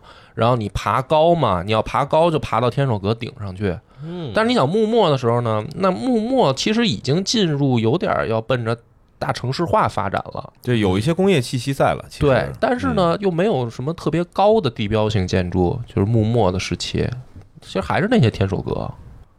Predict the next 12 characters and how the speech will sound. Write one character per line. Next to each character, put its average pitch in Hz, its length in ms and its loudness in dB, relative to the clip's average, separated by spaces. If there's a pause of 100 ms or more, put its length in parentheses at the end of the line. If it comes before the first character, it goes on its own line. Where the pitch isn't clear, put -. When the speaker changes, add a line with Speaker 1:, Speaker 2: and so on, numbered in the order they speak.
(240)
Speaker 3:
哦。 87 560 0
Speaker 1:
对 101 80 0
吧？ 92 280 0
就 143 120 0
是 135 80 2
说， 160 100 0
他 - 160 -2
如 175 160 2
果 151 80 2
要 120 140 4
说 147 160 2
做， 175 200 2